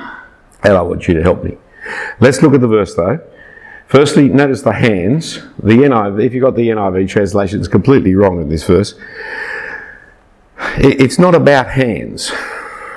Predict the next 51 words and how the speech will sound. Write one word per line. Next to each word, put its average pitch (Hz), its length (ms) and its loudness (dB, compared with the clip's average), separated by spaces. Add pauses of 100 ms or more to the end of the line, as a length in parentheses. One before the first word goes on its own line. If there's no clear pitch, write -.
Uh, 98 600 0
the 104 180 2
N 127 80 -4
I 110 140 -2
V 113 160 -2
says 107 240 -4
something 104 260 0
about, 98 320 0
uh, 101 260 0
"I 95 60 -2
want 117 320 -2
men 120 240 0
everywhere 107 380 0
to 104 80 -4
ho-, - 280 -2
lift 143 240 2
up 117 120 2
holy 117 340 2
hands." 110 580 -4 (840)
No, 185 160 4
he 110 80 2
doesn't. 92 340 -2
He 127 80 2
wants 127 240 0
every, 165 240 0
men 143 320 2
everywhere 117 540 0 (260)
to - 100 -2
pray. 78 580 -2 (520)
The - 80 -2
principal 165 560 2
verb 120 420 0
of 160 280 0
the 120 80 -4
text - 520 -6
is 110 200 -2
to - 100 -4
pray. - 540 -2 (420)
That's 139 380 0
what 139 100 6
he 123 80 2
wants. 101 340 -4
Men 143 460 2
everywhere, 107 540 0
not 175 260 -4
to 165 60 0
do 131 180 2
anything 117 260 0
with 98 120 0
their 85 120 0
hands, 82 380 -2